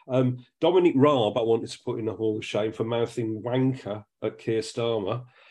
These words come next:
uh, at P M Qs. Dur-, <laughs> it was during a discussion about bullying, and he's mouthing wanker at the leader of the opposition.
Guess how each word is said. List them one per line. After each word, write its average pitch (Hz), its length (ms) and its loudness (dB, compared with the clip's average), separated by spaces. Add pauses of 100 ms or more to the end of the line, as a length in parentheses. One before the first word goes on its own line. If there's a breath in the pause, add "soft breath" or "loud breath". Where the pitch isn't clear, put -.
(160 soft breath)
uh, 101 320 -4 (180)
at 117 180 -4
P 135 280 2
M 127 160 0
Qs. 143 360 0
Dur-, 170 180 2
<laughs> - 20 4
it 139 80 4
was 120 120 -6
during 202 460 0
a 170 40 2
discussion 151 580 -2
about 143 360 2
bullying, 160 600 -2 (360 loud breath)
and 147 120 2
he's 160 380 -4 (140)
mouthing 160 380 4
wanker 147 600 0
at 107 100 -2
the 110 80 4
leader 127 300 0
of 123 80 -4
the 123 100 -4
opposition. 127 600 -10